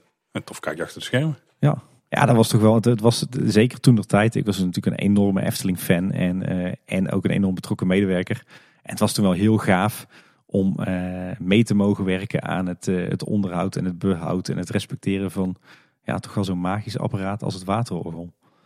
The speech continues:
Speaker 2: En ik was eigenlijk samen met een andere collega zo'n beetje de enige die zich er, eh, echt om bekommerde. Dus het waterorgel was ook wel een beetje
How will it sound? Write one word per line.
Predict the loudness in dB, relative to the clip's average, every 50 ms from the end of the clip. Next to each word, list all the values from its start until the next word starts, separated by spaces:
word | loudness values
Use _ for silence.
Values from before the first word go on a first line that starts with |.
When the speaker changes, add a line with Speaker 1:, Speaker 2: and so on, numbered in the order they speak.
| _ _ _
Speaker 2:
En | 4
ik | 4 4
was | 6 4
eigenlijk | 4 4 4 0 -4 -8 -8 -6 0
samen | 2 4 4 4 4
met | 2 2 0
een | 0
andere | 0 0 0 0 0 0
collega | 0 2 4 4 2 2 0
zo'n | 0 -2 -2
beetje | -2 -2 -4 -4
de | -4 -4
enige | -2 0 0 0 0 -2 -2
die | -4 -4
zich | -6 -6 -6
er, | -4 -4 -2 -2 -2 -2
eh, | -2 -4 -8 _ -20 -20 -20 _ _ _ _
echt | _ -4 -4 -2 -2
om | -2 -2 -2
bekommerde. | -2 0 2 2 4 4 2 0 0 0 0 -2 _
Dus | -6 -6 -4
het | -4
waterorgel | -2 -2 -2 -2 -2 0 -2 -2 0 -2
was | -4 -4 -4
ook | -4 -4
wel | -2 -4
een | -4 -2
beetje | -4 -4 -4 -4 -4 -4 -4 -6 -8 -12